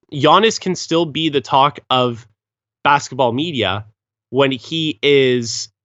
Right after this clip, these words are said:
i-, i-, if, if he comes to Toronto. Like, I, I think that there are these things that, that the agents, as agents, have to explain to their players, and I think that the players will start to understand that Toronto is just one of those cities that's not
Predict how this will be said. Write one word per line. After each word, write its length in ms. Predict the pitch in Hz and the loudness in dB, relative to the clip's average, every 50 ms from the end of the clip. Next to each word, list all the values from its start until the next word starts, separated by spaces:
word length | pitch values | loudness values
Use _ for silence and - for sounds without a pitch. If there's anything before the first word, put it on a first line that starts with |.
| _ | _
i-, 40 | 139 | -2
i-, 240 | 151 143 147 151 147 - | -2 0 0 -2 -2 -2
if, 140 | 147 135 - | -4 -6 -2
if 160 | - 156 - - | -4 -6 -6 -4
he 200 | - 160 151 - | -6 -6 -6 -4
comes 320 | - 156 143 147 135 - | -4 -2 -2 -2 -4 -4
to 80 | 151 139 | -8 -10
Toronto. 420 | - - 185 285 370 302 - - - _ | -8 -8 -8 -8 -6 -8 -10 -12 -12 _
Like, 200 | - 143 160 - | -2 -2 -2 -2
I, 160 | 165 170 170 - | -2 -4 -2 -2
I 100 | 185 180 | -2 -2
think 260 | - - 226 202 - | -2 -4 -6 -2 -2
that 180 | 196 180 - | -4 -4 -2
there 260 | - 175 175 175 - - | -2 0 0 0 -2 -2
are 320 | 139 147 156 160 160 156 | 0 2 2 2 0 -2
these 320 | 147 156 156 147 - - | -6 -8 -10 -12 -12 -8
things 240 | - 160 156 156 135 | -6 -4 -4 -4 -4
that, 220 | - 139 123 113 _ _ - | -6 -6 -6 -6 _ _ -20
that 300 | 135 127 131 123 - - _ _ _ | -6 -4 -4 -4 -4 -6 _ _ _
the 340 | 135 123 117 107 107 - - _ _ - | -2 -2 0 -2 -4 -8 -10 _ _ -4
agents, 480 | 135 147 139 - 151 143 135 - - _ - - _ _ _ _ _ _ _ _ _ _ | -2 -2 -2 -2 -4 -4 -4 -6 -10 _ -20 -20 _ _ _ _ _ _ _ _ _ _
as 540 | - 123 127 127 127 127 120 113 - - - _ _ | 0 2 2 2 2 0 -2 -6 -10 -14 -18 _ _
agents, 380 | - 135 143 127 120 120 107 101 | -4 -4 -4 -2 -4 -6 -6 -6
have 380 | - - - 127 127 - - _ | -8 -4 -2 -2 -2 -2 -6 _
to 260 | - 143 135 123 - | -8 -6 -4 -4 -4
explain 480 | - 120 - - - - 135 127 127 120 | -6 -10 -12 -14 -8 -4 -4 -2 -2 -4
to 100 | - 127 | -4 -4
their 100 | 120 117 | -4 -4
players, 320 | 110 - 110 107 117 131 127 | -4 -2 0 2 2 2 2
and 100 | 135 123 | 2 0
I 60 | 117 | 2
think 200 | 110 135 131 - | 0 -2 -2 0
that 80 | 139 | -2
the 60 | 131 117 | -2 -2
players 320 | - - 120 117 123 113 | -2 0 2 2 2 2
will 100 | - 117 | 0 -4
start 220 | - - 123 117 - | -2 0 0 0 2
to 40 | 123 | 0
understand 600 | 117 120 113 - - 135 147 139 107 98 95 95 - _ _ _ _ _ _ _ _ _ _ _ | 0 0 -2 0 0 0 2 2 0 -2 -4 -8 -14 _ _ _ _ _ _ _ _ _ _ _
that 460 | 117 113 123 113 110 107 107 - - _ _ _ _ _ _ _ _ _ | -2 0 2 4 4 4 2 0 -4 _ _ _ _ _ _ _ _ _
Toronto 480 | - - - 117 110 113 123 135 135 135 | -18 -10 -4 -2 0 2 2 2 2 0
is 80 | 131 120 | 0 -2
just 180 | 135 - - | -4 -4 -2
one 140 | 131 123 127 | -2 0 0
of 40 | 131 | 0
those 160 | 123 117 - | 0 -2 -2
cities 300 | - 127 127 127 123 110 | -2 0 0 0 0 0
that's 220 | 120 110 107 - | -2 -2 -2 -2
not 380 | 113 107 110 117 120 120 120 - | 0 2 4 4 4 2 0 -4